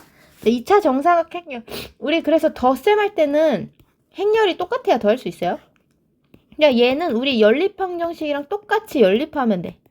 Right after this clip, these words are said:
삼 에이 더하기 B는 일, 이, 이, 일. 자, 두 식을 뺄 거야. 그럼 마이너스 이 에이는 둘이 빼. 일 빼기 일,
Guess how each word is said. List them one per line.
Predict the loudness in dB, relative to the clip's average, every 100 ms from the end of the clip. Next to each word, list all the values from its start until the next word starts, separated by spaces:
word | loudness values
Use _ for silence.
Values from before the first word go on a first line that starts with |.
| _ _ _ _ _ _ _ _ -20 _ _ _ -14
삼 | 0 2
에이 | 4 2 0
더하기 | 0 0 0 -4 -8
B는 | -10 -6 -2 0 0 -2 -10 _ _ _
일, | -6 -4 -4 -6
이, | -6 -6 -6
이, | -6 -6 -2
일. | 0 0 -6 _
자, | -8
두 | -6 -4 -4
식을 | 0 2 4 2 0 -6 _ _ _ _ _ 2
뺄 | 2 2
거야. | -4 -2 -2 -4 _
그럼 | -12 -4
마이너스 | -2 -2 -4 -6 -6
이 | -4 -2
에이는 | 0 0 -2
둘이 | -4 -4 -4 4
빼. | 4 4 -4
일 | -6 0
빼기 | 0 0
일, | -4 -4 -6